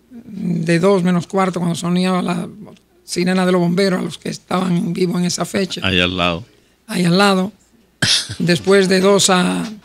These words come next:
Speaker 1: a siete, ocho de la noche, cenábamos y bajábamos, que vivía en Los Altos, en una casa de madera con techo de zinc, y después bajábamos para organizar el día siguiente. Y a las seis de la mañana,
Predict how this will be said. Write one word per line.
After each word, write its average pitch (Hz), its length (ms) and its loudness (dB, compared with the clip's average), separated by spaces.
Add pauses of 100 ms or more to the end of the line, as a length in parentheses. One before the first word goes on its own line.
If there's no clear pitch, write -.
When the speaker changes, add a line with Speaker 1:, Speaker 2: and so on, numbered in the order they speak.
(580)
Speaker 1:
a 170 120 0
siete, 196 400 4
ocho 190 280 4
de 185 100 4
la 190 100 2
noche, 208 500 0 (380)
cenábamos 202 760 2
y - 120 -2
bajábamos, 185 500 2
que - 80 -6
vivía 170 240 2
en 180 100 2
Los 180 180 0
Altos, 185 420 -2
en 175 80 -4
una 170 120 0
casa 185 240 -2
de 175 100 0
madera 180 340 2
con 175 160 -6
techo 180 260 -4
de 175 140 -2
zinc, 196 300 -2 (720)
y 185 720 2 (500)
después 185 880 2
bajábamos 190 520 2
para 170 200 -2
organizar 175 480 2
el 185 100 0
día 175 160 -2
siguiente. 233 480 -6 (460)
Y 175 80 -4
a 170 40 0
las 165 120 -2
seis 196 160 2
de 196 80 2
la 196 80 0
mañana, 190 500 0